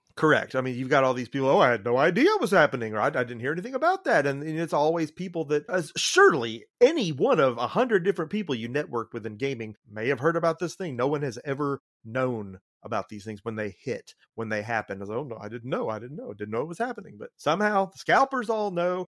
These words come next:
and you can go right to eBay. And yes, I always do right afterwards. Go right to eBay and see all the listings, pages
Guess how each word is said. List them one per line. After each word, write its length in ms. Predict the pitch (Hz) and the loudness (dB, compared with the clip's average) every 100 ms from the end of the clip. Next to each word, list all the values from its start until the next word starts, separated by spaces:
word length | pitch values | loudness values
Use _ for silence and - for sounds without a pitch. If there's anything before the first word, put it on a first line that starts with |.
| _ 123 | _ -10
and 120 | 120 | -10
you 140 | 107 | -8
can 160 | 113 113 | -10 -2
go 140 | 113 | -2
right 360 | 101 104 180 214 | 0 2 2 2
to 80 | 214 | -6
eBay. 440 | 185 147 123 131 | -2 2 2 2
And 100 | 98 | -2
yes, 240 | 98 101 - | -4 -6 -10
I 100 | - | -12
always 400 | 98 90 101 120 | -6 -6 -4 -6
do 220 | - 135 120 | -6 -6 -4
right 200 | 117 117 | -6 -8
afterwards. 480 | 110 101 104 104 _ _ | -12 -12 -14 -14 _ _
Go 100 | 113 | -6
right 360 | 104 131 185 208 | 0 4 4 2
to 80 | 254 | -2
eBay 640 | 226 202 160 139 135 143 | 0 4 6 4 2 0
and 140 | 131 113 | -4 -6
see 240 | 135 127 | -6 -4
all 320 | 117 120 147 | 2 4 4
the 140 | 156 147 | 4 2
listings, 480 | 139 123 113 98 - | 0 -2 -8 -10 -4
pages 580 | 151 143 127 113 101 | 0 0 0 -4 -8